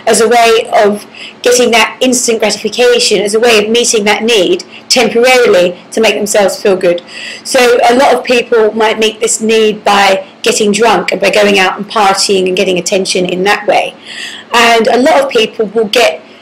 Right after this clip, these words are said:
this need met by being egotistical. So for instance, if you're quite flirtatious, if you're constantly flirting with people,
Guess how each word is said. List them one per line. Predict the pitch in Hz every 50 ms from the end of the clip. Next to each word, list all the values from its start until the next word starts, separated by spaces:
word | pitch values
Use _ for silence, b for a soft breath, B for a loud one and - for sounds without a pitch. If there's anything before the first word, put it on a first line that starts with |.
| B B B B
this | - 226 220 - -
need | - 220 226 226 214 208 196
met | 208 202 196 - - - - - - - - - -
by | - 220 208 202 190 196 196 - -
being | 240 233 226 214 202 202
egotistical. | - 233 214 226 208 185 - - 294 277 - - 220 - - 175 175
So | - 202 202 190
for | 190 - 226 233
instance, | 240 240 214 196 - - 226 214 202 208 - - - B B B B
if | B 208 -
you're | 240 247
quite | - - 247 220 214 -
flirtatious, | - 226 214 202 208 233 233 226 - - - - - - - - - B B B B B B
if | B 226 214 202 -
you're | 202 208 233 226 214 208 208 202 208 202 B B B B B - - -
constantly | - - 254 247 240 - - - - - 220 226 - - 220 220 214 208 208 208 - - - - - -
flirting | - 247 262 254 247 247 - 196 190 180
with | 175 175 -
people, | - 185 170 - - - - -